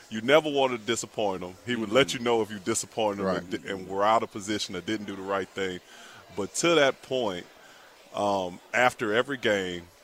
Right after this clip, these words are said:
Speaker 1: he would come to your locker, shake your hand, give you a little pat on the head, even a hug,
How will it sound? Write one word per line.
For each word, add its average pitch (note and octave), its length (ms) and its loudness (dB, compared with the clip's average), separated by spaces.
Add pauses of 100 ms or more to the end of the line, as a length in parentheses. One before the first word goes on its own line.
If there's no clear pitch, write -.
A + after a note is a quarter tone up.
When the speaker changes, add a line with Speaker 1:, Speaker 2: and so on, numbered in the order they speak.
Speaker 1:
he G#2+ 80 -6
would F#2+ 100 -8
come G#2 240 -4
to A2+ 120 -4
your G#2+ 100 0
locker, G2+ 500 0
shake - 360 -2
your G#2+ 80 -4
hand, G2+ 320 0
give G2+ 180 -4
you G#2+ 60 -2
a - 20 -4
little G#2+ 140 -2
pat G#2+ 260 4
on G#2 140 -2
the G#2 80 -4
head, G#2 280 2
even G#2 220 -6
a G2 80 -4
hug, G#2 400 0